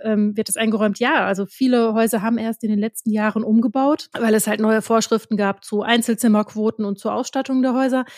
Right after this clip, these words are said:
Aber dabei wurden keine Klimaanpassungsmaßnahmen gefördert und berücksichtigt. Also die waren in diesem Förderprogramm dafür einfach überhaupt nicht vorgesehen, wurden dann auch nicht umgesetzt.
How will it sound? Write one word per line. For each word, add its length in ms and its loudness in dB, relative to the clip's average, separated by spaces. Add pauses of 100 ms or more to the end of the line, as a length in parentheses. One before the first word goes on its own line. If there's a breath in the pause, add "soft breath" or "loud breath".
(480 loud breath)
Aber 280 4
dabei 380 2
wurden 240 0
keine 260 -2
Klimaanpassungsmaßnahmen 2000 0 (160)
gefördert 600 4
und 280 -2
berücksichtigt. 560 -4
Also 160 -4
die 160 -2
waren 200 2
in 100 2
diesem 340 0
Förderprogramm 720 2
dafür 300 0
einfach 240 -6
überhaupt 280 0
nicht 120 -2
vorgesehen, 560 0
wurden 180 -2
dann 100 0
auch 100 -2
nicht 140 -4
umgesetzt. 460 -2